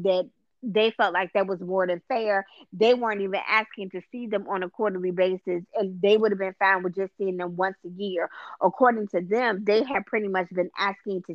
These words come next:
see them since twenty nineteen. Um, they stated that it wasn't like, you know, this,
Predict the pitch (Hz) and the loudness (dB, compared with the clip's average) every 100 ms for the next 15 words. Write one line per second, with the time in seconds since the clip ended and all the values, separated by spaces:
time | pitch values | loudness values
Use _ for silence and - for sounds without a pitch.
0 | - 302 339 233 190 185 190 - _ _ | -4 0 2 2 0 0 -4 -10 _ _
1 | 226 202 - 254 220 196 190 175 - 233 | -2 -2 -4 -2 0 0 -2 -6 -6 -6
2 | 180 - - - - - - 226 214 190 | -6 -12 -16 -18 -18 -18 0 4 6 4
3 | 180 175 196 196 226 208 190 180 185 185 | 2 -2 -4 -4 -6 -6 -6 -4 -4 -4
4 | 190 185 208 226 208 190 185 247 226 185 | -4 0 0 -2 -6 -6 -6 -6 -4 -4
5 | 202 | -4